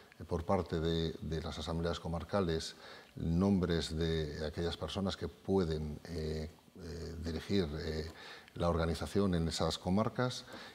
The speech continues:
y, desde luego, intentaremos que a lo largo del mes de junio, pues, el proceso finalice y, y de la mejor manera posible, es decir, eh, con las trece asambleas, eh, comarcales,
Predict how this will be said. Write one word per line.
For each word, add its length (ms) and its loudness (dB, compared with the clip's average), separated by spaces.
y, 80 -2
desde 240 2
luego, 260 4
intentaremos 600 0
que 420 0
a 80 -2
lo 80 0
largo 280 2
del 220 0
mes 200 0
de 100 0
junio, 480 0
pues, 140 -2
el 80 0
proceso 480 -2
finalice 540 0
y, 640 2
y 60 -12
de 160 -2
la 80 0
mejor 220 -4
manera 260 -4
posible, 420 -2
es 120 -8
decir, 380 -2
eh, 600 0
con 140 0
las 140 0
trece 380 2
asambleas, 680 0
eh, 300 2
comarcales, 800 0